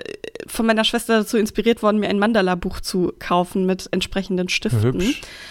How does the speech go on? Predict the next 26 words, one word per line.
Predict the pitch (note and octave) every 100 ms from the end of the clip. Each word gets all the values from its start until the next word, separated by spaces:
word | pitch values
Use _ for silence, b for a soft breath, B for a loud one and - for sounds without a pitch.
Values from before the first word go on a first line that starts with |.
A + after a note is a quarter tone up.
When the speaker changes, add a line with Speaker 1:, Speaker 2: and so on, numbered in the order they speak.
| B B B -
Speaker 1:
Äh, | G3 G3 G3 G3 G3 F#3+ F#3+
äh, | - - G3 G3 -
so, | F#3 G#3+ G3
so | G3+
eine | G#3
nette | G3+ G#3 A3 G#3 F#3+
Abendbeschäftigung | G3 G#3 G#3 - G#3 - G3+ G3 G3
nebenbei, | G3 G3 F#3 F#3+ F#3+
wenn | F#3
man, | F#3 F3+ F#3 F#3
äh, | - F#3 F#3 F#3
irgendwie | F#3+ G3+
einen | F#3
Podcast | - - F#3+ F#3+ -
hört | G3 G3
oder, | F#3+ F#3+ F#3 F#3 -
oder | F#3 G3
sonst | F#3+ G3 F#3+
was | F#3+ -
macht. | F#3+ -
Also | F#3 F#3
es | F3+ -
ist, | - - -
äh, | G3 G3 F#3+
sehr | A3+ A3
entspannt, | G#3+ - F#3 G3+ G#3+